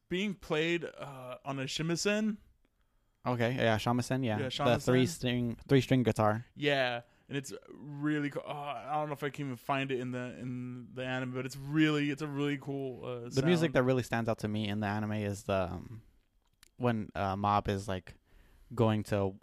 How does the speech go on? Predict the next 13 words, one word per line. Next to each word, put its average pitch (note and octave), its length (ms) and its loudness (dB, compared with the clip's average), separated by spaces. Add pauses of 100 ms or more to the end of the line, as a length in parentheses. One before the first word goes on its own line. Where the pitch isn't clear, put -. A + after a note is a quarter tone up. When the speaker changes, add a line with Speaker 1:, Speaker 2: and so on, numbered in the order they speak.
(160)
Speaker 2:
one A#2 240 2
hundred A2+ 220 4
percent. A2+ 380 0 (280)
Speaker 1:
Mm-hmm. C3+ 220 -4
Speaker 2:
There's, A#2+ 160 4
like, A2 160 4
this, G2+ 220 0
like, G#2 160 0
really G#2+ 640 0 (760)
eerie C3 360 8
music B2+ 440 4
that A#2 140 0
plays. B2 520 0